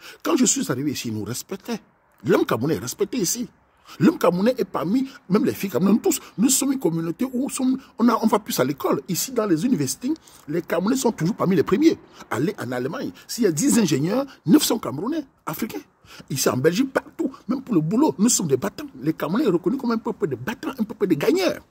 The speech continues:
Regardez même sur YouTube, regardez même les médias français. La plupart des stars africains sont des Camerounais, journalistes, rappeurs, intelligents, tout ça. Nous sommes une communauté de gens battants. On est parmi les top, top cinq. Vous ne pouvez pas dire premier, deuxième, pays francophone, on est parmi les meilleurs. On est parmi les pays où on va plus à l'école. Donc nous sommes respectés.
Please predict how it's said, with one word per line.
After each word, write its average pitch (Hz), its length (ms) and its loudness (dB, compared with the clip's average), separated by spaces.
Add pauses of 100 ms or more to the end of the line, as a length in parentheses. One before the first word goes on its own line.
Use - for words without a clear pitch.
(360)
Regardez 170 300 4
même 285 120 4
sur 160 120 0
YouTube, 165 340 4 (200)
regardez 170 260 0
même 247 140 2
les 165 100 0
médias 151 280 -2
français. 233 420 -4 (280)
La 127 80 -2
plupart - 260 -4
des 127 80 -6
stars - 480 -4
africains - 360 -4
sont 180 140 -2
des 117 100 -2
Camerounais, 202 400 4
journalistes, 135 640 -2
rappeurs, 151 580 2
intelligents, 131 500 -2
tout 190 120 -12
ça. 220 220 -2 (240)
Nous 185 80 2
sommes 185 220 0
une 185 100 -6
communauté 127 420 -4
de 117 80 -6
gens 135 180 -2
battants. 127 420 -6 (260)
On 180 100 6
est 180 60 8
parmi 170 240 0
les 123 100 -2 (220)
top, 269 140 -2 (340)
top 233 120 0
cinq. - 320 0
Vous 220 80 0
ne - 220 -16
pouvez 240 140 2
pas 214 100 4
dire 202 120 0
premier, 226 200 2
deuxième, 175 220 2 (420)
pays 214 140 2
francophone, 143 340 2
on 196 60 6
est - 20 4
parmi 160 200 -2
les 127 80 4
meilleurs. 143 280 0 (160)
On - 80 2
est 131 60 4
parmi 160 200 -2
les 170 60 0
pays - 160 -4
où 185 80 2
on 190 60 0
va 180 100 0
plus 175 140 -8
à 101 40 -4
l'école. 123 340 -6
Donc 139 180 -6
nous 156 60 -2
sommes 127 100 -2
respectés. 175 420 0